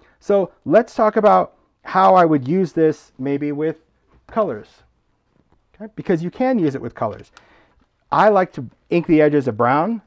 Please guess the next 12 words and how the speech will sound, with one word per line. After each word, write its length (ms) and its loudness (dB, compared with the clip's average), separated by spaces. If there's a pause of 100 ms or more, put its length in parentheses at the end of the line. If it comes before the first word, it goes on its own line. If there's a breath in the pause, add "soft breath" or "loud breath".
specifically. 720 -4
It's, 300 -8
it's 240 -10
fun, 440 -2
but 340 4
you 480 -20
can 100 0
also 260 -2
make 200 0
some 200 -8
other 480 -2 (300)
little 520 2